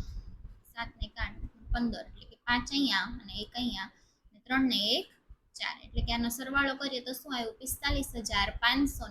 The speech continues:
ને ચુમ્મોતેર તમારો આન્સર થશે. ઓકે, નેક્સ્ટ જોઈએ. હવે તમને શું કીધું છે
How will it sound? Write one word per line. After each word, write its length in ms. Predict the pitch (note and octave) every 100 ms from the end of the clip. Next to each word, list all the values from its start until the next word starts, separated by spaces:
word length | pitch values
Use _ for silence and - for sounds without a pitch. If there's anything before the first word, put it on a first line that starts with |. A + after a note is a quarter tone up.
| G3+
ને 100 | A3+ - - - - - -
ચુમ્મોતેર 500 | D4 C#4 A3 G#3 G#3 -
તમારો 320 | G#3 G3+ G#3 G3+
આન્સર 400 | - - C4+ A#4 A4 - F#3+ -
થશે. 260 | A3 - _ - - - - -
ઓકે, 160 | C4 A4 - - _ _ _ - - - - - -
નેક્સ્ટ 260 | C4 - -
જોઈએ. 260 | G3+ G#3 B3+ - - _ _ - _ _ _ _ _ _ _ _ _ _ _ _ _ _ _ _ _ _ _ _ - - - -
હવે 80 | D4
તમને 200 | F4+ F4+ F4
શું 120 | D4+
કીધું 220 | C4+ A3
છે 100 | -